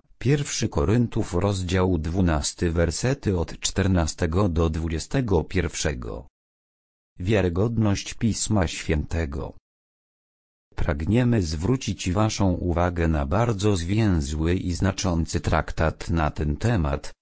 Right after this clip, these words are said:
który możecie zgłębić w ciągu kilku godzin, a który wzmocni waszą wiarę w Słowo Boże na resztę waszego życia.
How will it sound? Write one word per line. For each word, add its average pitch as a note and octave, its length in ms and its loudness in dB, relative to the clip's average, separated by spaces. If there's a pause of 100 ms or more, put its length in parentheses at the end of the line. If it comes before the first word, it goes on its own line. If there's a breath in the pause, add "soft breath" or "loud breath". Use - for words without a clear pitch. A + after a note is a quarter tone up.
(100)
który F2 400 2
możecie E2+ 600 0
zgłębić D#2+ 800 0
w - 120 -10
ciągu A2+ 480 2
kilku D3 460 2
godzin, A#2 520 2 (200)
a E2 140 0
który F2 340 0
wzmocni E2 760 0
waszą D#2+ 500 0
wiarę D#2 380 0
w - 120 -6
Słowo A2+ 480 2
Boże G#2 320 0
na E2+ 240 2
resztę G2 400 0
waszego D#2+ 500 0
życia. - 500 -6